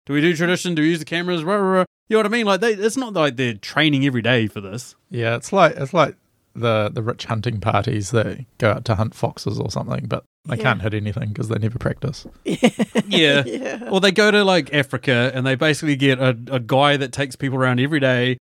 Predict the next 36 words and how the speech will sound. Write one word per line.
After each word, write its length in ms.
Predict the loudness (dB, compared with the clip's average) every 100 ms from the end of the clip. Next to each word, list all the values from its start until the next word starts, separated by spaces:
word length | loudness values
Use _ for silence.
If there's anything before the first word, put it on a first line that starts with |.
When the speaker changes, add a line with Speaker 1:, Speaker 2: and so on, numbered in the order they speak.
| _
Speaker 1:
to 80 | -10
drive 340 | -2 2 4
them 120 | 2 0
to 120 | -2
a 40 |
perfect 380 | -2 -2 -2 0
location. 640 | -2 0 0 0 -2 -4 -4 _ _ -18
They 80 | -14
get 140 | -14
handed 420 | -4 0 0 0
the 60 | 0
rifle. 580 | 0 0 -2 -4 -6 -8 _ -6
They 140 | 0
look 160 | 2 2
down 180 | 4 4
the 60 |
rifle. 460 | 4 4 2 -2 -4 -6
They 100 | -6
pull 180 | -2 -2
a 40 | -2
trigger. 420 | -4 -4 -6 -8 _ -10
They 100 | -8
kill 460 | -2 0 0 -4 -6
some 240 | -4 -2
sort 180 | -2 -2
of, 100 | -2
like, 160 | -2 0
large 260 | 2 2 0
animal. 420 | -4 -6 -10 -12 _ _
You 100 | -4
don't 100 | -2
Speaker 2:
It's 40 | 0
not 140 | 0
Speaker 1:
hunt 120 | 4 4
Speaker 2:
even 160 | 2
moving. 400 | 0 -2 -2 -6